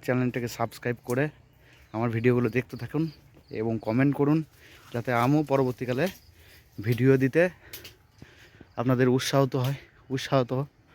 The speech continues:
উৎসাহিত হয়।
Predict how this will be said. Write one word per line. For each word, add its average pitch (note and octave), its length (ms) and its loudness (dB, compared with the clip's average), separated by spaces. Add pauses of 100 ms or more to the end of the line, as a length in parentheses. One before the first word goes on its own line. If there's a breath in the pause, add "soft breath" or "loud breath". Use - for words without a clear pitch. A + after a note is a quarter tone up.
(3000 loud breath)
উৎসাহিত D3 340 4 (120)
হয়। D3+ 160 8